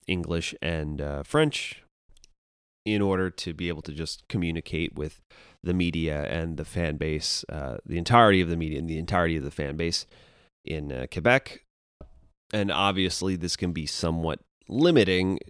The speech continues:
to the talent pool you have to choose from if, uh, there are only so many qualified, there's a lot of unqualified executives in positions of,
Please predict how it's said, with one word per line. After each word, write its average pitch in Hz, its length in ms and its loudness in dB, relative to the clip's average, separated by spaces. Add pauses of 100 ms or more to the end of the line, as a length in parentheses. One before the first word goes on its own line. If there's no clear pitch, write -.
(160)
to 87 600 -2
the 82 140 -10
talent - 400 -2
pool 87 240 -2
you 80 140 -4
have 80 260 -6
to 85 160 -6
choose 80 320 -6
from 73 280 -8
if, 64 140 -10 (340)
uh, 69 200 -12 (800)
there 87 180 0
are 76 80 2
only 92 280 2
so 90 220 2
many 87 160 0
qualified, 90 720 0
there's 104 180 2
a 104 160 2
lot 123 80 6
of 104 160 2
unqualified 101 640 4
executives 95 640 0
in 78 400 -4
positions 85 480 -4
of, 76 200 -8